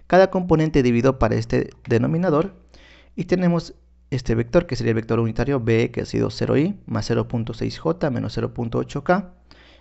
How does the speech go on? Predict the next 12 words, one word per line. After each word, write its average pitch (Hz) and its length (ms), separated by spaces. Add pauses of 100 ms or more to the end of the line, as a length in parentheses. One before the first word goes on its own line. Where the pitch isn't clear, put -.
(160)
y 156 100
multiplico 165 520
la 117 120
tensión 120 380
T 151 160
por 110 200
la 110 100
componente 117 580
I, 190 280 (320)
J 139 560
y 170 120
K, 147 340